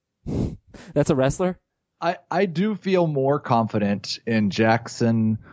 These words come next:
Speaker 2: replicating or improving on what he did on the ground than Allen, because so many of Jackson's runs were actually designed runs, and they brought an offensive coordinator that's done a lot of work with running quarterbacks. Um,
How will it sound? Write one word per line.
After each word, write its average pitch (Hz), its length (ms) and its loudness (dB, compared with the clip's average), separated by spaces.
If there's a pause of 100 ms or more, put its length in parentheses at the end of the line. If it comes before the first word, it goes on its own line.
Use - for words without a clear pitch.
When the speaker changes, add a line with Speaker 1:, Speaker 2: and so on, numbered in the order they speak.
(500)
Speaker 2:
replicating 123 800 4
or 107 180 4
improving 110 480 4
on 101 160 4
what 104 160 4
he 107 60 4
did 107 120 4
on 92 120 4
the 90 80 2
ground 92 560 2
than 113 160 6
Allen, 120 500 6
because 107 340 4
so 117 240 4
many 110 280 6
of 95 80 2
Jackson's 101 500 0
runs 98 320 2
were 95 100 2
actually 92 280 2
designed 87 420 2
runs, 113 500 2 (280)
and 98 320 4
they 104 100 6
brought 107 200 6
an 101 100 4
offensive 95 340 2
coordinator 104 440 4
that's 98 160 0
done 98 100 2
a 90 60 2
lot 92 140 4
of 92 60 4
work 101 240 2
with 98 140 0
running 92 240 4
quarterbacks. 131 640 2 (840)
Um, 98 640 4